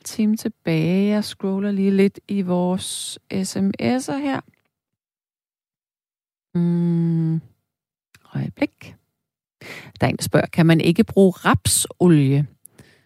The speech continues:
Det vil jeg ikke gøre. Jeg vil, øh, bruge, øh, olivenolie, fordi det har en anden sammensætning. <laughs> Ina siger, rynker. En klemme i nakken skulle gøre det. Ja, hvorfor ikke? Altså faktisk,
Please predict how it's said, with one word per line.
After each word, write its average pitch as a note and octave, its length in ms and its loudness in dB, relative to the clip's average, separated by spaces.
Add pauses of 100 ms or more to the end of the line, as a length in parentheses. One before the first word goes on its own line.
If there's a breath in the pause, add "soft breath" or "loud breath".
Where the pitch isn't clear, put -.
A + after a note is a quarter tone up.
(420 soft breath)
Det D4 100 4
vil E4+ 80 6
jeg D4+ 240 4
ikke C#4+ 140 -4
gøre. G3+ 320 4 (100)
Jeg B3 160 0
vil, C4 260 0
øh, A3+ 240 0
bruge, B3 540 0
øh, G3+ 160 0
olivenolie, B3+ 680 0
fordi - 280 -10
det A#3 140 -4
har A#3+ 220 -4
en A#3 60 0
anden G#3+ 220 4
sammensætning. G#3 880 2 (1800)
<laughs> - 680 -12
Ina A#3 280 4
siger, A#3+ 380 2 (100)
rynker. B3 720 2 (220)
En F3+ 220 0
klemme F#3 640 2
i G#3+ 40 4
nakken D#3 500 0
skulle - 280 -4
gøre C3+ 280 2
det. D#3+ 160 -2 (560 soft breath)
Ja, D#3+ 140 4
hvorfor F#3 360 2
ikke? D#3 340 -2 (440 loud breath)
Altså E3+ 360 4
faktisk, D#3 540 -2